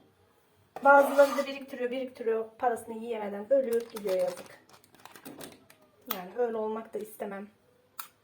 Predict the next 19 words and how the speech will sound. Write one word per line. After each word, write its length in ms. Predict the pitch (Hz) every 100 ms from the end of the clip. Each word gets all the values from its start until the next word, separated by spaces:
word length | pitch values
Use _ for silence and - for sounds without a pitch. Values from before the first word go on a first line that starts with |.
| _
Allah 320 | 208 214 214 220
öyle 260 | - 214
de 40 | 208
yapmasın 480 | 202 202 185 196
gene 240 | 185 185 180
de. 60 | 220 - _ _ _ _ _ _ _ _ _ _ _ _ _ _ _
Hani 240 | 254 233 233 _
çocuklarımıza 800 | - 269 277 285 285 294 302 302
kalacak 460 | - 285 285 302 -
kadar 280 | 247 220 214 - _ - - - - - - - _
bir 100 | 254
şeylerimiz 540 | - 233 220 220 226 -
olsun. 560 | 254 262 - 262 262 - _ _ _ _ _ _ _ _ - _ - -
Gerisi 340 | - - -
hiç 220 | - 214 214
önemli 400 | 202 196 208 202
değil. 300 | 196 196 - _ _ - - _
Gerçi 540 | 254 240 247 269 262 - _ _ _ _ _ _ _ _ _ - - - - - - - _
hani 240 | 240 233